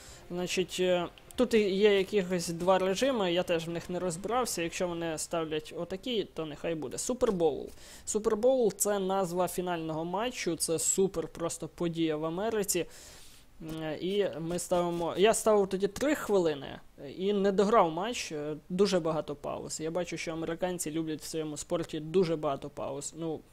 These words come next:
от візьміть, е, американський футбол, зараз буде багато їх. Потім, е, баскетбол, Н Х Л, тобто хокей, бейсбол особливо, то, ну, дуже все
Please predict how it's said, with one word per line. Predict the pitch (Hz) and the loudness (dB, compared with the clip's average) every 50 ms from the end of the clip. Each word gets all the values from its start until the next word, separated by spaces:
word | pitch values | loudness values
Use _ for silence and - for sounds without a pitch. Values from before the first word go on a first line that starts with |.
| - 123 127 - - - | -18 -18 -18 -18 -14 -10
от | 160 160 151 - - - | -10 -10 -10 -10 -10 -10
візьміть, | 147 151 156 175 165 165 175 147 139 - - - | -6 -2 0 0 2 0 -2 -4 -6 -8 -10 -10
е, | - 147 143 147 151 147 - - - | -10 -8 -8 -8 -8 -10 -12 -10 -8
американський | 160 165 170 175 185 185 208 202 196 - - 160 | -8 -4 -4 -4 -2 -2 -2 -4 -4 -4 -4 -6
футбол, | - - 156 156 147 147 151 143 143 | -6 -6 -8 -6 -4 -2 -2 -2 -2
зараз | 147 156 147 143 143 147 | -4 -6 -6 -6 -6 -8
буде | 170 160 156 143 143 139 - - - - - - - - - | -8 -8 -8 -6 -6 -8 -8 -12 -20 -20 -20 -20 -20 -16 -10
багато | 160 160 160 156 156 160 151 - 156 | -4 -2 0 0 2 0 0 0 -2
їх. | 156 156 151 151 - - - - - - - - - - | -2 0 -2 -2 -4 -8 -14 -20 -20 -20 -20 -20 -14 -6
Потім, | - 175 175 170 - - 175 170 165 160 | -2 -2 -2 -2 0 -2 -2 0 0 0
е, | 160 160 160 160 160 160 | -2 -2 0 0 0 0
баскетбол, | 156 156 185 180 - - 175 151 147 160 185 170 160 160 160 160 165 160 160 160 160 143 | 0 0 0 0 0 -2 -2 -4 -4 -6 -6 -4 -2 0 2 4 4 4 4 2 0 -2
Н | 156 175 170 | -2 -4 -4
Х | - - 165 | -4 -4 -2
Л, | 160 160 160 160 160 156 151 - | 0 0 0 0 0 -2 -4 -6
тобто | - 143 - - 147 | -8 -10 -8 -8 -8
хокей, | - - 156 147 - - 170 165 160 160 160 156 147 - - | -6 -6 -8 -8 -8 -4 -2 0 0 2 0 0 -2 -4 -6
бейсбол | 156 156 156 185 196 185 156 147 151 147 180 170 190 208 208 190 160 | -6 2 6 6 6 6 6 2 -2 0 4 6 6 8 8 6 4
особливо, | 135 160 - - 165 160 160 165 170 165 156 143 139 139 - | 2 -2 -4 -4 -6 -6 -4 -2 -2 -2 -2 -4 -6 -8 -8
то, | - 151 151 151 143 - - - - - - - - - - | -6 -6 -6 -6 -6 -10 -14 -20 -20 -20 -20 -20 -20 -14 -6
ну, | - 185 196 | -2 0 0
дуже | 185 175 160 180 170 147 143 120 | 2 2 4 2 2 2 0 -6
все | - - - | -8 -10 -10